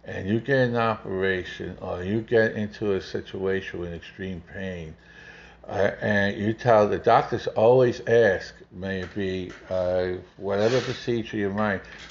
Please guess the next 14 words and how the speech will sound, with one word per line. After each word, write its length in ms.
they 220
ask 460
you 80
firsthand, 800
"Are 240
you 300
an 120
addict?" 460
There's 200
a 60
reason 560
for 220
that, 300
because 680